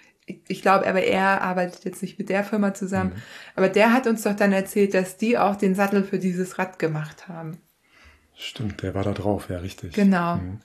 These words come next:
Speaker 1: War eigentlich wieder eine sehr nette Veranstaltung.
Speaker 2: Ja, super nett. Leider viel zu wenig Zeit, ne? Und, ähm, ich hab echt so viele Leute gesehen und konnte mich leider nicht mit allen unterhalten. Das war,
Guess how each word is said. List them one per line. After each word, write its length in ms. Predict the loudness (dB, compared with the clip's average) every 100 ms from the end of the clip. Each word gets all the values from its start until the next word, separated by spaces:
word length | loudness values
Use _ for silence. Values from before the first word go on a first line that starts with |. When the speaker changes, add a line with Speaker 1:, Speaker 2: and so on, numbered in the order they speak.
| _ _ _ _ _ _ _ _ _ _ _ _
Speaker 1:
War 180 | 2 4
eigentlich 520 | 4 4 4 2 2
wieder 200 | 2 4
eine 200 | 6 4
sehr 200 | 4 4
nette 260 | 4 2 -2
Veranstaltung. 1040 | -2 -2 -2 -4 -6 -6 -6 -8 -8 -10 -8
Speaker 2:
Ja, 160 | -4 0
super 240 | 2 4
nett. 240 | 4 4 4
Leider 320 | 4 4 2
viel 300 | 0 -2 -2
zu 160 | 0
wenig 260 | 0 0 -2
Zeit, 400 | -2 -2 -2 -4
ne? 260 | -2 -2 -2
Und, 380 | -4 -4 -4 -6
ähm, 520 | -4 -2 -4 -8 -14 -18
ich 160 | -10
hab 80 | -10 -10 _ _ -18
echt 200 | -16 -6
so 160 | -2 -2
viele 240 | 0 0
Leute 260 | 2 0 -2
gesehen 380 | -2 0 0
und 80 | 0
konnte 200 | -4 -6
mich 120 | -4
leider 200 | -4 -2
nicht 220 | -2 -2 -4
mit 180 | -4
allen 200 | -4 -2
unterhalten. 560 | -2 -4 -4 -4 -4 -6
Das 160 | -4 -4
war, 300 | -4 -6